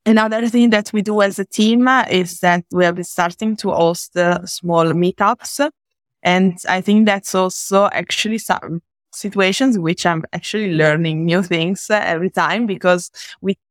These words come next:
cut it down to, uh, service design meets something like financial sector or public sector or A I. We've been doing one. And, uh, every time we invite specialists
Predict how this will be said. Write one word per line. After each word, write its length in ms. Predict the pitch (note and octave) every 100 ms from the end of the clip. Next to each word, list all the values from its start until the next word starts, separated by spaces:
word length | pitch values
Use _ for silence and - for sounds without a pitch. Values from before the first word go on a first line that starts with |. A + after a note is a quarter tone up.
| -
cut 260 | G#3 G#3
it 120 | A#3 G#3
down 380 | G3+ F#3 G3 G3+ -
to, 380 | F#3 F3+ E3 E3 - _ _ -
uh, 100 | D#3+
service 380 | - A3 A#3 A3
design 420 | G3 F#3+ F#3 F#3
meets 380 | F#3 F#3 - -
something 600 | - D#3+ D3+ - C#3 D3+
like 260 | C#3+ C3 - _ _ _ _
financial 540 | - F3 F3+ F3+ - F3
sector 680 | - D3+ - - B2+ B2 -
or 180 | D3+ C3+
public 380 | G3 F3+ F#3
sector 640 | - D#3+ C#3+ _ D3 C#3+ -
or 440 | D3+ D3 D3 C#3+ -
A 240 | G#3 F#3+
I. 360 | D3 C#3 C3 C#3+
We've 320 | C#3+ C#3 D3
been 200 | D#3+ D3+
doing 260 | D3+ C#3+
one. 340 | D3+ - - F#3+ _ - - -
And, 280 | F#3+ G3
uh, 120 | F#3+ -
every 240 | G3+ A#3
time 260 | A#3 A3 A3
we 140 | G3+
invite 480 | F#3 F3+ E3+ E3+ -
specialists 1080 | - - - F#3 F3+ - G3+ A3+ A#3 - -